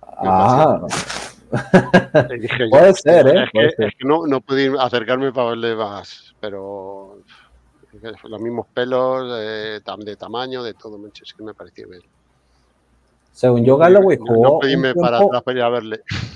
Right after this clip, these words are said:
Speaker 2: un tiempo en los Knicks. Bueno, no sé si en la G League de los Knicks, me suena, me suena algo, algo.
Speaker 1: Bueno, estuvo ahí en Detroit, yo creo que fueron sus mejores años, pero no,
Speaker 2: La
Speaker 1: no.
Speaker 2: verdad, sí.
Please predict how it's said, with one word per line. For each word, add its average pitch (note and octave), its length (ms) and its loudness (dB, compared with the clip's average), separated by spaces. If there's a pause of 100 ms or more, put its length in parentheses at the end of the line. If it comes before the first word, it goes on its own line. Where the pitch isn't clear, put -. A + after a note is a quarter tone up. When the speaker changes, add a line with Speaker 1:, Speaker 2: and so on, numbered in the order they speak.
(120)
Speaker 2:
un C#3+ 180 -4
tiempo D3 360 0
en D#3 80 0
los G#2 180 0
Knicks. D3 320 -4
Bueno, C3 320 2
no B2 180 0
sé A#2+ 260 0
si B2 140 -4
en G2 460 -4
la F#2+ 80 -6
G G#2+ 220 -4
League G#2+ 240 0
de G#2+ 40 0
los F#2+ 160 -4
Knicks, G#2 240 -8
me A2 200 -2
suena, G#2+ 560 -6
me G2+ 120 -14
suena G2+ 300 -8
algo, A2 360 -16 (220)
algo. A#2 320 -8 (140)
Speaker 1:
Bueno, B2 240 -12 (100)
estuvo D3 320 -6
ahí C3 180 -4
en G#2+ 240 -10
Detroit, A#2 480 -10
yo G#2+ 120 -12
creo G#2+ 140 -14
que G#2 80 -16
fueron G2 200 -18
sus G2 140 -20
mejores F2 380 -20
años, E2+ 400 -20
pero - 120 -20
no, F2+ 320 -20
Speaker 2:
La G#2+ 160 2
Speaker 1:
no. G#2 60 4
Speaker 2:
verdad, G2+ 320 0
sí. G2+ 60 -14